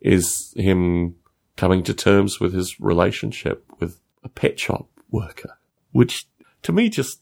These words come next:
the whole, that whole element strikes me very beautifully. And the character who I know through The Sopranos, who plays Bobby Bacala's father in The Sopranos, one of my favourite episodes, in fact. What is it? Just Another Toothpick,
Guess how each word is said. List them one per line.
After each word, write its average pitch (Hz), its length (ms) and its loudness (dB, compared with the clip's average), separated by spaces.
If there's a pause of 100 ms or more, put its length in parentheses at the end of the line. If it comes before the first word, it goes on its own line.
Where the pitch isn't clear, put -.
(120)
the 165 120 2
whole, 226 440 0
that - 220 2
whole 139 320 0
element - 560 0 (180)
strikes - 500 0
me 113 100 2
very 104 200 6
beautifully. 92 580 2
And 87 160 4
the 87 60 -4
character 95 680 2 (400)
who 95 360 4 (240)
I - 140 0
know 127 180 6
through 127 200 -2
The - 100 -4
Sopranos, 131 600 0
who - 80 -6
plays 98 500 0 (380)
Bobby - 220 0
Bacala's 90 480 0
father 98 580 0
in - 80 -8
The 87 80 -4
Sopranos, - 640 -6 (280)
one - 100 -4
of 107 60 2
my 92 80 4
favourite 95 360 0
episodes, - 520 -6
in - 60 -12
fact. - 360 -14 (240)
What 139 140 0
is 117 100 -4
it? - 140 -6
Just - 220 -8
Another 107 260 2
Toothpick, - 580 -4